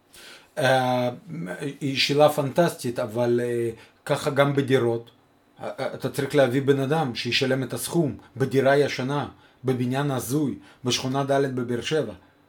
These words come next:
גם לא טריוויאלי. אתה פשוט בודק שוק,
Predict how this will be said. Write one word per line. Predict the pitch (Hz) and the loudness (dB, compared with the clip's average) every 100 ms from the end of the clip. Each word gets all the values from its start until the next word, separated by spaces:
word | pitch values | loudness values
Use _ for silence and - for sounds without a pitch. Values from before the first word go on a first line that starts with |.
| 117 | 2
גם | 143 156 | 4 6
לא | 170 175 | 4 2
טריוויאלי. | 160 143 156 156 - - | 0 6 6 6 2 -10
אתה | - | -12
פשוט | - - 147 | -6 -4 2
בודק | 139 160 180 | 4 6 6
שוק, | - 120 113 | 4 0 -4